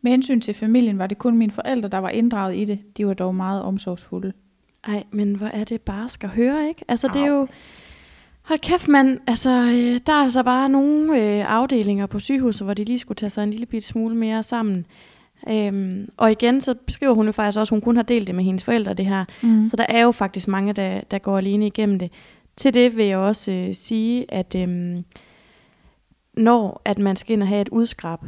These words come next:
Speaker 2: så
Speaker 1: Mm.
Speaker 2: er du indlagt sammen med folk, der lige har født, blandt andet.
Speaker 1: Ja.
Speaker 2: Øhm, eller skal føde.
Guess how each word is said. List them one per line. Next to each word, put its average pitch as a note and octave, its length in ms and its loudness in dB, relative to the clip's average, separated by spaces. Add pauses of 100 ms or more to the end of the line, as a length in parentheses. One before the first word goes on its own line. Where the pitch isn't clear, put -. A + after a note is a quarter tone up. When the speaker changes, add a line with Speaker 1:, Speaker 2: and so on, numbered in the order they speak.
(420)
Speaker 2:
så A3+ 220 2
Speaker 1:
Mm. - 100 4
Speaker 2:
er G3 40 6
du F#3+ 240 -2
indlagt G#3+ 640 0 (200)
sammen G3 380 2
med E3 80 -4
folk, F#3 320 0
der F3+ 60 -4
lige F3+ 160 -6
har F3+ 80 -4
født, - 340 -8 (260)
blandt F#3 300 0
andet. E3+ 400 -4
Speaker 1:
Ja. G#3 80 -6 (800)
Speaker 2:
Øhm, F3 640 0
eller F3+ 200 0
skal F#3 320 -2
føde. F#3+ 460 -6